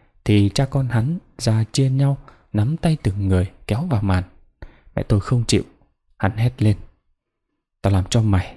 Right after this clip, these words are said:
sẽ không vắt đá ra lúa, nặn ruột ra con được nữa.' Hắn đánh mẹ tôi nhược rồi đuổi đi. Mẹ tôi yếu lắm, ốm lay lắt mãi rồi chết đấy." Một anh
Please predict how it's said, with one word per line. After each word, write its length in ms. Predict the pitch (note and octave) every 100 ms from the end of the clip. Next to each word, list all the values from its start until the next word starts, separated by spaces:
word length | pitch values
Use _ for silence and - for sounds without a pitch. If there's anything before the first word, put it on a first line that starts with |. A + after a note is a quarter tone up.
| -
sẽ 340 | - - A2 A#2
không 280 | - G#2
vắt 220 | G#2+ D#3+ -
đá 220 | G#2+ C#3
ra 180 | B2+ G#2
lúa, 260 | G2 C3+ - - - - -
nặn 260 | A2+ - G#2+
ruột 200 | A2 G2+ -
ra 160 | - C3+
con 260 | - D#3 C3
được 180 | -
nữa.' 260 | - F3+ - - - - - - - _ - -
Hắn 180 | G#2+ G2+
đánh 220 | G2+ D3+
mẹ 140 | C#3+ -
tôi 200 | A#2+ A2 - - - -
nhược 240 | A2+ G2 - - -
rồi 280 | A2+ G2+ F#2+
đuổi 200 | A2 A#2 -
đi. 220 | A#2 A2+ - - - _ _ _ _ _ _ _
Mẹ 120 | -
tôi 200 | - G2 -
yếu 220 | - G2+
lắm, 200 | G#2+ B2+ F3+ - - - - -
ốm 220 | - A2 D3
lay 180 | B2+
lắt 280 | A2 D#3 -
mãi 260 | B2+ F3+ F3 - - - -
rồi 180 | - G2 -
chết 160 | B2 -
đấy." 180 | A2+ F#3 - - _ _ - - - - - _ _ _ _
Một 100 | A#2+
anh 280 | - D3+ D#3